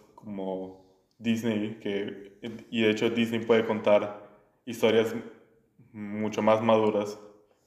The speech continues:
que lo que logran muchos live action. Mi ejemplo favorito siempre ha sido de Pixar, el que logra contar historias maduras.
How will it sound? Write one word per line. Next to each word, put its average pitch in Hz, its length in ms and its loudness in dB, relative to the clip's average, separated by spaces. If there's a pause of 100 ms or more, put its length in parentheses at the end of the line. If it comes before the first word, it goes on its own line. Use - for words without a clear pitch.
que 101 520 -6 (120)
lo 107 180 -2
que 110 100 0
logran 101 680 -2 (300)
muchos 107 300 -8
live 101 200 4
action. 98 220 -4 (580)
Mi 160 120 -4
ejemplo 165 280 4
favorito 127 400 4
siempre 120 340 2
ha 110 80 4
sido 110 400 2
de 101 120 -4
Pixar, 113 420 -2
el 101 200 -4
que - 140 -12
logra 107 540 4 (640)
contar 110 280 0
historias 113 360 4
maduras. 104 460 -6